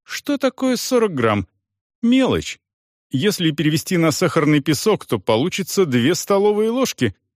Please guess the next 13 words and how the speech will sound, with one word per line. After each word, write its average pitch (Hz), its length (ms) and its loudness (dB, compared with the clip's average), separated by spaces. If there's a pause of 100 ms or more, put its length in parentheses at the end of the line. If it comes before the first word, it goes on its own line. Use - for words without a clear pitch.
правда, 196 340 0
с 180 100 0
горкой. 95 440 -4 (580)
А 135 140 0
между 156 400 0
прочим, 165 500 -2 (220)
примерно 220 480 0
такое 147 500 0
количество 151 640 0
адреналина 143 720 0 (200)
содержится 180 760 -2
в - 80 -14
крови 127 420 0